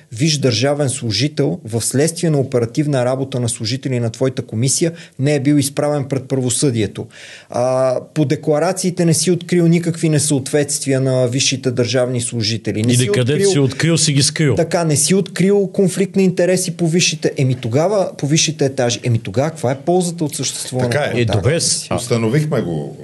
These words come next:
Speaker 3: това, че
Speaker 2: А
Speaker 3: полза няма.
Speaker 2: Полза няма, но има закон за противодействие на корупцията, предлага се разделянето на две и тази комисия с разследващи функции, това, за което споменахме, че те не правят. Според вас, наистина, спешна необходимост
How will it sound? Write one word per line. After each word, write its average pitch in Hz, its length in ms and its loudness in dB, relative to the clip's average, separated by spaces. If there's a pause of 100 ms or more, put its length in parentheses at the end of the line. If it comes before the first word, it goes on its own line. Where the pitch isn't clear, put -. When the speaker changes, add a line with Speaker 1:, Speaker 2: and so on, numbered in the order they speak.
(180)
Speaker 3:
това, - 160 -14
че 76 80 -10
Speaker 2:
А 107 180 -2 (180)
Speaker 3:
полза 87 320 -2
няма. 85 340 -6 (280)
Speaker 2:
Полза 143 320 4
няма, 160 300 2
но 170 60 4
има 170 160 4
закон 151 440 0 (200)
за 101 160 -4
противодействие 127 640 2
на - 40 -4
корупцията, 156 340 2
предлага 151 320 2
се 143 140 0
разделянето 127 560 2
на 110 140 4
две 127 320 0 (420)
и 131 160 2
тази 139 260 0
комисия 151 420 4
с - 120 0
разследващи 143 680 2
функции, 107 500 2
това, 143 160 0
за 131 140 0
което 139 200 0
споменахме, 131 460 0
че - 160 -2
те 143 100 2
не 147 160 -2
правят. 120 260 -2 (420)
Според 107 480 0
вас, 151 420 -2 (360)
наистина, 139 640 2
спешна 123 520 -2
необходимост 143 840 2